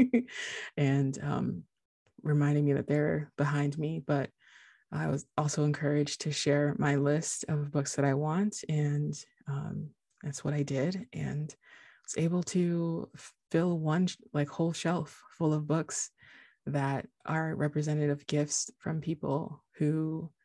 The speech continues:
like, and to me, that just, like, signals, like, wow, like, I, I feel cherished. Um, and that's such a hard word for me to process, like, that people who don't know me or, um,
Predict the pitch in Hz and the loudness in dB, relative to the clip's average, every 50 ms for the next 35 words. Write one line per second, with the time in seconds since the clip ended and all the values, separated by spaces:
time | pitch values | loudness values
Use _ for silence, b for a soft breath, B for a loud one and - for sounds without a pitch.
0 | b b b b b b b b b - 170 165 - - - - 135 - 196 - | b b b b b b b b b 0 0 0 0 -4 -4 2 4 4 6 8
1 | 202 202 190 185 185 185 175 - - 160 - - 151 151 147 139 139 143 - - | 8 8 8 8 6 4 4 4 0 -2 0 -2 0 2 2 2 0 -2 -4 -8
2 | - - - 151 151 147 143 143 143 151 151 147 - 147 147 156 - - - 143 | -4 -2 0 0 2 2 0 0 0 -4 -6 -4 -4 -4 -4 -4 -4 -4 -6 -6
3 | - - - 139 143 151 - - - - 139 139 - - 165 156 147 147 - - | -6 -4 -4 -2 -2 -2 -4 -4 -6 -6 -8 -6 0 2 4 4 4 2 0 -2
4 | - 139 139 139 - - 151 - - - - - _ b b b b b b b | 0 0 0 0 -2 -4 -4 -6 -8 -8 -10 -16 _ b b b b b b b
5 | b b b - 151 147 147 156 - - - 165 - _ _ _ _ _ _ _ | b b b -2 0 0 0 0 0 -2 -4 -6 -8 _ _ _ _ _ _ _
6 | _ _ _ - - 208 202 190 - 220 202 208 180 165 175 165 156 147 143 156 | _ _ _ 4 8 8 8 8 8 6 6 6 6 6 6 4 4 4 4 4
7 | 151 151 151 151 - - 151 151 156 147 156 151 147 - 143 - - 147 147 143 | 4 4 2 0 0 0 0 0 2 0 -2 -2 -2 -2 -4 -4 -4 -4 -4 -4
8 | - - 156 165 175 - - - 165 170 - - - _ _ _ _ - 156 - | -4 -2 -2 -2 -2 -4 -4 -4 -4 -4 -6 -10 -18 _ _ _ _ -4 -4 -4
9 | - - - 170 160 - - 160 156 147 143 147 143 156 - _ _ _ _ _ | -4 -4 -4 -4 -4 0 2 2 4 4 4 2 0 -2 -6 _ _ _ _ _
10 | _ _ _ - - 202 185 202 196 202 - 156 156 156 170 180 165 151 147 143 | _ _ _ 2 4 6 6 8 6 6 6 6 4 6 6 4 4 2 0 0
11 | 151 156 165 - - _ - _ _ - 156 151 151 147 139 143 147 147 B B | 0 0 -2 -4 -8 _ -20 _ _ -2 2 4 4 6 4 4 2 0 B B
12 | B B B B B B B B B - 156 143 147 147 143 143 147 151 | B B B B B B B B B 0 2 2 2 2 0 0 -2 -6